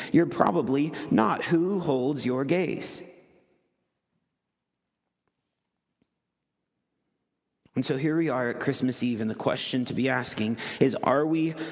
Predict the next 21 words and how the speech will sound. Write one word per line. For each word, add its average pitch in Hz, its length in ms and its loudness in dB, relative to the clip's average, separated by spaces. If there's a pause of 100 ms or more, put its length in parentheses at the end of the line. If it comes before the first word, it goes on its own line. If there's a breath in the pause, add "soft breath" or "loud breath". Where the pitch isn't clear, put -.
(140)
paying 131 520 0
attention 127 460 0
to 113 160 -2
the 113 100 0
right 104 320 -4
things? - 440 -10 (1900)
Who 143 560 0
or 120 160 0
what 107 340 -2
is 110 120 -2
holding 113 380 -2
your 110 120 -2
gaze 90 500 -8 (100)
today? 101 300 -4
What's, 113 220 -2 (260 loud breath)
what - 200 4
has 160 220 -2
your 147 120 0
focus? - 500 0
What 139 160 0
is, 143 140 -2